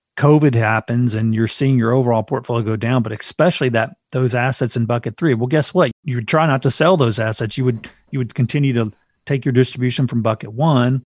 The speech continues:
Now the, at the end of the year, you look and say, "Oh, man, my account was up. Bucket three did really well. Maybe it's time to replenish bucket one with bucket three." So that's one way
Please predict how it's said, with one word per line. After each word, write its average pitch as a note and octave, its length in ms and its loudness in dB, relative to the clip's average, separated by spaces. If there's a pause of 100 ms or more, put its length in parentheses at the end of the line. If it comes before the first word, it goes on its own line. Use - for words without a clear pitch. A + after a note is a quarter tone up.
(380)
Now B2+ 200 2
the, A#2+ 180 2 (480)
at C3 160 -2
the C3+ 80 2
end C3+ 100 6
of B2 60 6
the A#2+ 60 4
year, D3 180 6
you C3 140 6
look C3+ 200 4
and C3+ 100 0
say, C3 160 2
"Oh, F3+ 200 4
man, D#3+ 300 4
my A2+ 180 0
account C#3+ 320 -6
was D3 160 -6
up. E3 200 0
Bucket B2 280 0
three C#3 180 2
did C3 180 2
really C3 220 2
well. D3 400 0 (380)
Maybe B2+ 240 4
it's A#2+ 160 -2
time B2+ 240 4
to G#2 240 0
replenish B2+ 580 2
bucket A#2 380 -2
one A2+ 500 0 (400)
with A#2 140 -6
bucket A2+ 320 -4
three." A#2 220 -4
So - 120 -10
that's D#3 280 0
one D3+ 300 2
way A#2+ 420 0